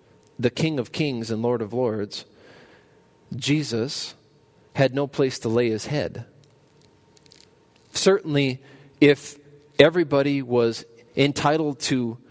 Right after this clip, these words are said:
some sense of physical prosperity in life, riches and wealth, a name it and claim it kind of an approach to Christianity,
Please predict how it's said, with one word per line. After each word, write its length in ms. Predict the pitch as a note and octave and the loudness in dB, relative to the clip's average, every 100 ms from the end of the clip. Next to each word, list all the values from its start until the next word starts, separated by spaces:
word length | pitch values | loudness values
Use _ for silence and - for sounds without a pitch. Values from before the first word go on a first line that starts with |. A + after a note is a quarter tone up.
| - - | -20 -6
some 260 | - D#3 | -2 0
sense 340 | C#3+ - D#3 - | 0 -2 -2 -4
of 80 | B2 | -6
physical 540 | - E3+ D#3 D3+ C#3+ | 0 0 0 -4 -6
prosperity 840 | - C3+ B2 - - D3 D3 A#2+ A2+ | -2 0 0 -2 0 2 2 -2 -4
in 160 | A2 | -2
life, 420 | B2+ B2 G#2 - - - - | -2 0 -2 -8 -16 -20 -8
riches 480 | A#2+ C#3 E3+ D#3+ C3+ | 0 2 2 -2 -4
and 180 | C3 A#2+ | -4 0
wealth, 500 | C3+ B2+ B2+ - - - - | 2 2 0 -8 -16 -12 -2
a 80 | A#2 | 0
name 300 | B2+ D#3 D#3 | 2 2 0
it 80 | |
and 120 | C3 A#2+ | -4 -4
claim 300 | D3 D3+ C3 | -2 -2 -2
it 120 | - | -2
kind 200 | C3+ B2+ | -2 -2
of 100 | A2 | -2
an 60 | |
approach 500 | G#2+ - D3 C#3+ - | -6 -2 0 0 -4
to 100 | - | -8
Christianity, 840 | B2 C#3+ - A#2+ B2 C#3+ A2 G#2+ | -4 -4 -4 -4 -2 -2 -2 -6